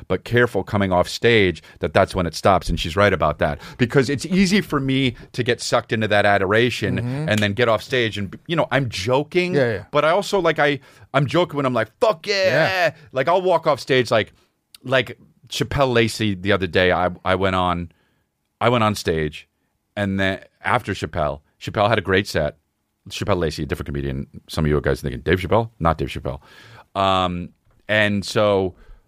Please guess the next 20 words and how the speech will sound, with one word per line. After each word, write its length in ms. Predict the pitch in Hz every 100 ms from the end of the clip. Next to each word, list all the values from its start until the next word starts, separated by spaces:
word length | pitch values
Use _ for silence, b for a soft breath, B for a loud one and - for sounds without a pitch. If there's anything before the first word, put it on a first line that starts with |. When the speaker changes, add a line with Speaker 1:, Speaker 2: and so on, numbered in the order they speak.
| b _ _ _ _ _ -
Speaker 1:
I, 180 | 113 104 _
he 160 | 98 151
had 240 | 165 147
a 20 |
great 160 | 117 104
set. 200 | 101 -
I 140 | 123 160
went 180 | 151 110
on, 220 | 104 104 -
I 80 | 147
had 80 |
a 40 | 143
great 180 | 131 113
set. 140 | 113
I 80 | 110
got 140 | 110 135
off 100 | 120
stage 440 | - 123 113 - B B B B
and 160 | 113 120
I, 240 | 113 110